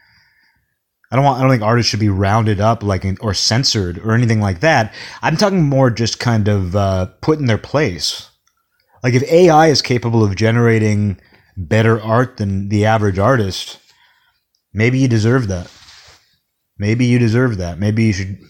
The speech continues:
maybe you should, uh, push yourself a little further. Maybe you should try to do what a machine can't do. 'Cause you know what?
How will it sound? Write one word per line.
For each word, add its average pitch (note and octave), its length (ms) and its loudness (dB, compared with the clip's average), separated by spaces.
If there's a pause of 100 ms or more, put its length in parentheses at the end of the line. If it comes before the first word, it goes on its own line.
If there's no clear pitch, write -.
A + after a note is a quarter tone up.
maybe A2 300 -2
you A2+ 60 0
should, G#2+ 260 -2
uh, G#2 160 0
push A#2 260 -4
yourself A2 360 -4
a - 20 -2
little G#2+ 220 -2
further. G#2 480 -4 (420)
Maybe G#2+ 160 0
you A2+ 60 2
should G#2 180 -4
try A#2+ 160 0
to A2+ 100 -2
do A#2 260 0
what A2 180 2
a G2+ 40 -2
machine G#2+ 520 0
can't G2+ 340 -4
do. F#2+ 380 -2 (380)
'Cause A2+ 120 -4
you C3+ 80 2
know C#3 80 2
what? C#3 280 2